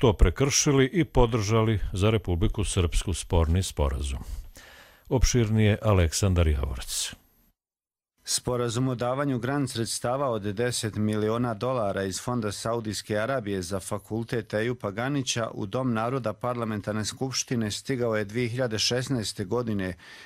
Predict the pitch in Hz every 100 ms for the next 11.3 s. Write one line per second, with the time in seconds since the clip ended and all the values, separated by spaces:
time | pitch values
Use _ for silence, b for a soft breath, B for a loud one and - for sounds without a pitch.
0 | B 120 135 143 127 - 139 143 127 131
1 | 147 120 127 135 - 156 123 104 107 123
2 | 139 131 120 110 - 139 135 110 117 135
3 | 131 - 110 104 98 110 104 135 127 107
4 | 101 101 113 120 127 101 - 135 127 -
5 | 104 95 95 104 117 110 98 104 - 143
6 | 139 139 131 120 113 B B B B 131
7 | 131 - 131 120 117 104 113 101 117 131
8 | 127 123 120 101 113 123 127 143 113 -
9 | 120 107 - 127 127 107 120 123 110 104
10 | 117 123 113 - 107 104 - 135 110 90
11 | 90 87